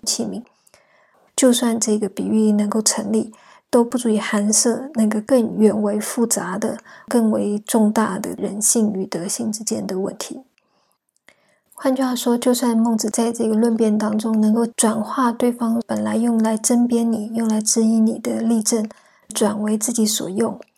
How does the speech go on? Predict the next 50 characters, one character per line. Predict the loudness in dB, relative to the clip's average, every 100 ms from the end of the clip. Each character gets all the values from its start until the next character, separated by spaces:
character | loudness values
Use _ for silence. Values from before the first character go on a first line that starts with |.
| -20 _
好 | -10 -4
似 | 0 2 2
如 | 2 0
此 | 0 -2
巧 | -2 -2
妙 | -2 0 0
而 | 0
聪 | -2 0 4
明 | 4 2 0
地 | 0 -2 -2
揭 | 2 2
示 | 2 0 -2
出 | 0 0
一 | 2
个 | 0 -2
对 | 0 2
方 | 2 0
所 | 0 2
未 | 2
注 | 2 0
意 | 0 0
到 | -2 -4
的 | -2
事 | -2 0 0
实 | 0 -2 -6
或 | -6
真 | -2 0
相， | 0 -2 -4 _ _ _ _ _ -6
都 | -2
不 | 2
能 | 2 0
够 | -2
说 | -2 0 0 -2 -8 -20 -20 _ -2
孟 | 0 0
子 | -2
的 | -4
这 | 0 0 2
个 | -2
回 | -6 -2 -2 0
答 | -2 -4 -10 _ _ -20 -8
是 | -4 -4
真 | -4 0 2
正 | 2 0 0
直 | 0 0
接 | 2 2 2
的 | -2 -2
能 | 0
够 | 0 -2
证 | 4 4 4
成 | -2 -4